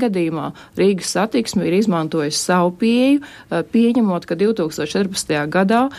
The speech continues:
šī, eh, šis pasažieru skaits samazināsies, un samazināsies par ievērojumu apjomu, tas ir apmēram divpadsmit miljoniem. Līdz ar to, lai varētu runāt jau par konkrētu tarifu, ir jāizdara,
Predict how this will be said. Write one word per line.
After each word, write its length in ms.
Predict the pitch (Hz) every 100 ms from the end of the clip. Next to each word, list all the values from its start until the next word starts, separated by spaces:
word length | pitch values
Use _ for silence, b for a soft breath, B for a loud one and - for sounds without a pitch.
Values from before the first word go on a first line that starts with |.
| B
šī, 220 | - 175 165
eh, 300 | - - 165
šis 240 | - 170
pasažieru 500 | 208 226 202 170 156
skaits 420 | - - 220 202 240
samazināsies, 760 | 202 202 139 76 - - - B B
un 80 | 160
samazināsies 800 | 156 254 247 196 165 - - -
par 100 | 175
ievērojumu 800 | 190 220 196 180 180 175 170 175 B B
apjomu, 460 | 208 - 190 143 147
tas 160 | 156
ir 80 | 165
apmēram 420 | 185 196 160 156 151
divpadsmit 520 | 190 208 - 160 160
miljoniem. 640 | 202 180 87 90 57 - - B B
Līdz 280 | 185 196 196
ar 60 | 180
to, 260 | - 269
lai 180 | 247 180
varētu 480 | 180 240 185 160 175
runāt 420 | 226 226 156 143
jau 120 | 175
par 120 | 170 160
konkrētu 720 | - 196 247 269 170 151 160
tarifu, 500 | - 269 285 - -
ir 120 | 175 185
jāizdara, 680 | 214 240 220 185 180 170